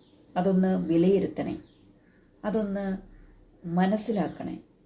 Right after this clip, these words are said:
ശ്രീ മമ്മൂട്ടി എത്രയോ കഥാപാത്രങ്ങൾ നമ്മൾക്ക് വേണ്ടിയിട്ട് സൃഷ്ടിച്ചിട്ടുണ്ടെങ്കിലും ഞാനൊന്ന് ഉറപ്പിച്ച് പറയാം,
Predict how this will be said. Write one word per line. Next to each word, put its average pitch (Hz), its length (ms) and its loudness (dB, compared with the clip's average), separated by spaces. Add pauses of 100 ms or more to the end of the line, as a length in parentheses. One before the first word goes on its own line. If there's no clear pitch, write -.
(240)
ശ്രീ 208 200 -2
മമ്മൂട്ടി 202 440 2
എത്രയോ 220 440 2
കഥാപാത്രങ്ങൾ 208 760 4
നമ്മൾക്ക് 185 340 0
വേണ്ടിയിട്ട് 175 580 2 (220)
സൃഷ്ടിച്ചിട്ടുണ്ടെങ്കിലും 170 1300 0
ഞാനൊന്ന് 196 380 0
ഉറപ്പിച്ച് 190 440 0
പറയാം, 170 460 0